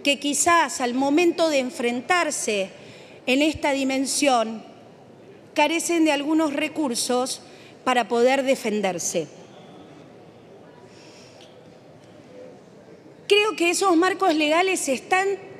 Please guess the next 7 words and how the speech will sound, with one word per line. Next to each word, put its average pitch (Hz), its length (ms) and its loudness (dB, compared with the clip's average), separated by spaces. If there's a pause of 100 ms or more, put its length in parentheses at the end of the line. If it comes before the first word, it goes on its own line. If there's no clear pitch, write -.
(340)
y 269 100 0
ya 359 160 0
están 381 240 0
establecidos 370 760 0
por 277 200 -4
todos 262 300 -2
nosotros. 180 840 -4